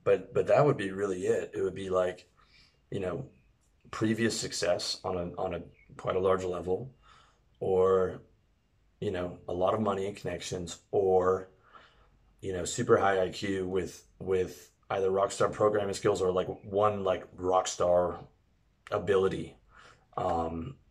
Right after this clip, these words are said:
in an area that's, like, very niche. And I'm not even talking about, like, you're a rock star salesman. I'm talking about some rock star, like, you know, like, super niche thing that's basically genetically based, um, that, that it, it's just gonna be very hard for anyone else to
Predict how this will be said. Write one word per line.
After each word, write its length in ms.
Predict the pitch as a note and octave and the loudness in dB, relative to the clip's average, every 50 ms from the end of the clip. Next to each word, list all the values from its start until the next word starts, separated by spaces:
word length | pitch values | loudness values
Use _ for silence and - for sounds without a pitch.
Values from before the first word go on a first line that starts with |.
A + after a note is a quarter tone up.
| _ - | _ -10
in 140 | F#2 F#2+ F#2+ | -6 -6 -4
an 100 | F#2+ F#2 | -2 2
area 280 | F#2+ F#2+ F#2 F#2 F2+ | 2 4 4 2 2
that's, 260 | E2+ F2 - - - - | -2 -4 -6 -6 -4 -4
like, 300 | F#2 - - - - - | -4 -4 -4 -10 -18 -14
very 300 | - F2 F#2+ F#2+ F#2 F2+ | -6 0 2 2 2 2
niche. 300 | F2 F2+ F2 E2+ - - | 0 -4 -6 -6 -4 -2
And 100 | G2+ G2+ | 0 2
I'm 60 | G#2 | 4
not 140 | A2 A2 G#2+ | 4 4 4
even 120 | G#2 F#2+ | 4 2
talking 200 | - G2 G2 F#2 | 2 0 0 0
about, 180 | F2+ F#2 F2 F2 | 2 -2 -2 -2
like, 180 | - F2 F2 F#2 | -4 -6 -4 -4
you're 120 | F#2 F2 | -4 -2
a 60 | E2+ | -2
rock 200 | E2+ F2 F2 E2 | -2 -2 -2 -2
star 200 | - - E2+ E2 | -2 -4 -4 -4
salesman. 520 | - - F2+ F2+ F2 E2+ E2+ - F2+ F2+ - _ _ - - - - - _ - | -4 -4 -4 -4 -4 -4 -8 -12 -14 -14 -14 _ _ -20 -20 -20 -20 -20 _ -10
I'm 100 | F2 F2 | -8 -2
talking 200 | F2+ F#2 F2+ F2 | -2 -2 0 0
about 180 | E2+ F2 - | -2 -2 -2
some 200 | - - F#2+ F2+ | -2 -4 -4 -2
rock 240 | F2+ F#2 F2+ F#2 F#2 | 0 0 0 0 -2
star, 340 | - - - F#2+ F#2+ F#2 F#2 | -4 -2 -2 0 2 2 2
like, 400 | F2+ F2+ F#2 F2 E2+ E2 - - _ _ _ _ - | 2 0 -2 -2 -4 -6 -10 -18 _ _ _ _ -20
you 140 | - - F#2+ | -16 -14 -10
know, 220 | F#2+ - - - - | -10 -10 -10 -10 -8
like, 180 | - - - | -8 -8 -8
super 340 | - - - A#2 - - G2 | -8 -6 -6 -4 -2 -2 -2
niche 320 | F#2 F2+ F#2 G2 F#2 - - | -2 -2 -4 -4 -6 -6 -4
thing 280 | - G#2 G#2+ A2 A#2 | -2 0 0 0 0
that's 240 | G2 F2+ E2+ - - | 0 -2 -2 -4 -8
basically 560 | - - - - F2+ F2 - - - F#2 F#2+ | -10 -10 -8 -8 -6 -6 -8 -10 -10 -10 -10
genetically 640 | F2+ - F#2+ F2 F2 F2 F2+ F2+ G2 F2+ - A2+ A2 | -6 -6 -6 -4 -4 -4 -4 -4 -4 -4 -2 -2 -2
based, 460 | G#2 A2 G#2+ A2+ A2+ - - - - _ - - - - - - _ _ _ - | 0 -2 -2 -2 -2 -4 -8 -14 -16 _ -20 -20 -20 -20 -20 -20 _ _ _ -6
um, 340 | G2 F#2+ F#2 F#2 F#2 F#2 F2+ F2 | -2 0 2 2 2 0 0 0
that, 320 | F#2 F2 E2+ E2+ - - - | 0 0 -2 -4 -8 -14 -14
that 360 | - - F#2 F2 D#2+ - - _ _ _ _ _ _ _ _ _ _ _ - | -6 -4 -4 -4 -4 -6 -12 _ _ _ _ _ _ _ _ _ _ _ -16
it, 140 | - - - - | -16 -14 -10 -10
it's 200 | - - - - | -10 -10 -10 -10
just 200 | - - - - | -10 -8 -6 -2
gonna 140 | G#2+ G#2 F#2 | -2 -2 -2
be 120 | F2+ F2+ | -2 -4
very 220 | E2+ G2 F2+ E2+ D#2 | 0 0 0 0 0
hard 240 | D#2 F2 F2+ F2 | 0 0 -2 -2
for 320 | - - F#2 F2 D#2 D2+ - - - _ _ - - - - _ _ _ _ - | -2 -2 -4 -4 -4 -6 -10 -16 -20 _ _ -20 -20 -20 -20 _ _ _ _ -10
anyone 320 | - F2 F2 F2 F2 F2+ E2+ | -10 -8 -6 -4 -4 -2 -2
else 220 | E2 D#2+ - - - | -4 -4 -6 -8 -10
to 360 | - F2+ E2+ E2 D2 C2+ | -8 -8 -6 -6 -8 -10